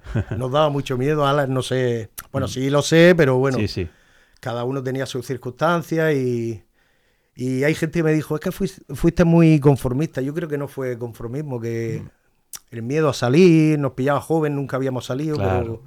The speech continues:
Speaker 1: te entiendo.
Speaker 2: que a lo mejor po-, teníamos que haber probado, pero bueno, eh, también una curiosidad, tenía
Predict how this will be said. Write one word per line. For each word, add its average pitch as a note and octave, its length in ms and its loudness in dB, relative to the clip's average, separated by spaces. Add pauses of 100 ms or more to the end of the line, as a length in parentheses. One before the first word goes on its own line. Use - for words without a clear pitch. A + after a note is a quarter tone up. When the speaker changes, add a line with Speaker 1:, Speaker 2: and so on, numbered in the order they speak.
Speaker 1:
te - 80 -6
entiendo. G#2 460 -2 (100)
Speaker 2:
que C#3+ 160 -2
a C#3+ 40 2
lo C#3 40 -2
mejor C#3+ 260 -2
po-, E3+ 220 2
teníamos E3+ 300 4
que D#3+ 80 4
haber C3+ 160 6
probado, D#3+ 340 4
pero A#2+ 160 -2
bueno, C#3 400 -2
eh, B2 380 -6 (560)
también E3 680 0
una D3+ 220 -4
curiosidad, C#3+ 600 0
tenía C#3 720 0